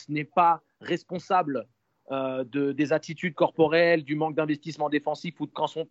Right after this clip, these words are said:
de concentration de ses joueurs par période. Bien entendu, on n'est pas en train de lui jeter le, le, la pierre et de, de dire qu'il est le seul responsable, de la même manière qu'on peut pas dire que D'Antoni, il est le seul responsable du, du, de l'échec, euh, Rockets.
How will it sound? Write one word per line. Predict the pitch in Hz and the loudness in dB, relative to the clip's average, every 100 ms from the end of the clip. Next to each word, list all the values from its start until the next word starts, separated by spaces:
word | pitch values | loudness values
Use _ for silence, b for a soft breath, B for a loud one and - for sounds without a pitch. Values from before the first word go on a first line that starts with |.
| _ | _
de | 131 | 2
concentration | 147 160 160 - 156 170 | 2 2 0 2 0 0
de | 151 | -2
ses | 143 | -2
joueurs | 131 160 - | 4 4 4
par | 127 | 0
période. | - 131 196 185 | 0 2 2 2
Bien | 117 143 | -2 -2
entendu, | 151 165 165 165 | 0 0 2 0
on | 135 | 0
n'est | 131 | 2
pas | 160 | 2
en | |
train | 160 165 | 2 -2
de | 147 | -4
lui | 135 | -6
jeter | 139 139 151 | -6 -2 0
le, | 131 123 117 _ _ _ - | 2 2 2 _ _ _ -6
le, | 123 131 | 2 4
la | 135 139 | 6 4
pierre | - 180 180 143 | 4 4 4 2
et | 139 | -4
de, | 131 135 131 | -2 -4 -2
de | 139 | -4
dire | 139 165 | -2 -2
qu'il | - 143 | 0 0
est | |
le | 135 | 2
seul | 117 160 | 2 2
responsable, | 135 - - 143 170 165 151 | 2 -4 -6 0 6 6 6
de | 123 113 _ _ _ | 0 -4 _ _ _
la | 139 | 0
même | 160 156 | 2 2
manière | 147 170 | 2 0
qu'on | - | 0
peut | 135 | 0
pas | 147 | 2
dire | 156 147 | 2 2
que | 131 | 0
D'Antoni, | 143 147 147 156 165 139 | 0 0 2 2 2 2
il | 139 | 4
est | 131 | 4
le | |
seul | 123 160 | 4 0
responsable | 139 139 147 - 151 147 131 | 0 -4 -6 2 4 4 0
du, | 120 120 120 120 | -2 -4 -4 -6
du, | 120 | -6
de | 123 135 | 2 4
l'échec, | 139 - 151 135 123 | 4 2 0 0 0
euh, | 123 | 2
Rockets. | 151 190 117 _ | 4 2 0 _